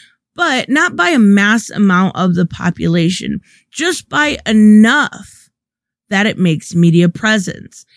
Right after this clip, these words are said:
And by enough, I mean Twitter. Twitter is what, fifteen percent of America? His, mm, the main amount of his fans are not going to care. They're not.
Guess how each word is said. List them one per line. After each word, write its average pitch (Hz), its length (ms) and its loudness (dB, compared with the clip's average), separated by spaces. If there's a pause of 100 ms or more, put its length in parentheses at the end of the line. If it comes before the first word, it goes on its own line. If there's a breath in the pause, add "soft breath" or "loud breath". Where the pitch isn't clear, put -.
(140 soft breath)
And 214 100 2
by 214 140 2
enough, 208 380 0
I 214 80 -2
mean 214 260 4
Twitter. 160 480 -6 (380)
Twitter 214 320 0
is 185 160 0
what, 180 320 -2
fifteen 190 520 -4
percent 196 440 -2
of 196 120 0
America? 202 720 0 (540 soft breath)
His, 233 480 0 (200)
mm, 240 480 2 (140)
the 220 160 -4
main 349 220 2
amount 262 420 0
of 190 180 -2
his 180 300 -2
fans 160 600 -8
are 220 160 -4
not 214 380 0 (100)
going 196 400 0
to 190 160 -10
care. 175 460 -4 (460)
They're 233 120 -2
not. 240 320 -2